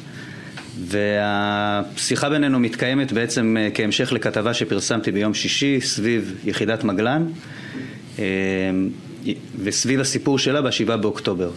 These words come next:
סיפור, אני חושב, כמו הרבה סיפורים מהיום הזה, מוטרף לחלוטין,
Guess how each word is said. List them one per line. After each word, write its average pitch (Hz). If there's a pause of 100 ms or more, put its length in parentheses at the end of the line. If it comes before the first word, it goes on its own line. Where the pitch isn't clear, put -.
(120)
סיפור, -
אני 113
חושב, 113
כמו 117
הרבה 113
סיפורים 110
מהיום 98
הזה, 90 (280)
מוטרף 117
לחלוטין, 117